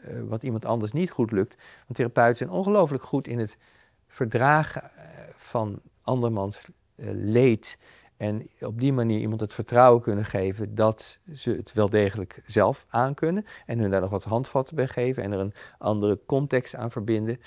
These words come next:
Eh, dus dat zijn kwaliteiten die, die de buurvrouw niet heeft. Tegelijkertijd denk ik, moeten we, eh, erkennen dat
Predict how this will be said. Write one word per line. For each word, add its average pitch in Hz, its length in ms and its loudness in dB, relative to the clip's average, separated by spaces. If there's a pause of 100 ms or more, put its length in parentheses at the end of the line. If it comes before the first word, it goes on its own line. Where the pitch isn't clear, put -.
(400)
Eh, 127 180 -2
dus 143 140 -2
dat 165 180 2
zijn 147 260 -2 (280)
kwaliteiten 147 720 4
die, 117 280 -2
die 117 220 -6
de 113 120 -4
buurvrouw 131 500 2
niet 113 220 -2
heeft. 131 420 2 (880)
Tegelijkertijd 165 580 6
denk 110 140 0
ik, 113 60 -2
moeten 160 360 0
we, 117 80 4
eh, 101 760 -2
erkennen 110 420 0
dat 117 320 2